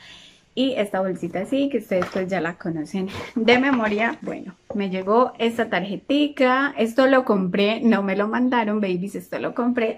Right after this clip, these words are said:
Y viene este sticker, miren qué bello. Es como un labial con alitas. Y bueno, acá adentro viene lo mismo que pedí,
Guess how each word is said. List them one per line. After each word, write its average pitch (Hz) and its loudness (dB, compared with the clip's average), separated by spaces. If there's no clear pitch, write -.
Y 302 2
viene 214 -2
este 185 -6
sticker, 269 -4
miren 294 -2
qué 294 -2
bello. 294 0
Es 247 -4
como 254 0
un 202 -2
labial 226 0
con 208 0
alitas. 226 0
Y 302 4
bueno, 202 0
acá 240 0
adentro 302 2
viene 226 0
lo 208 0
mismo 190 -4
que 196 -6
pedí, 226 0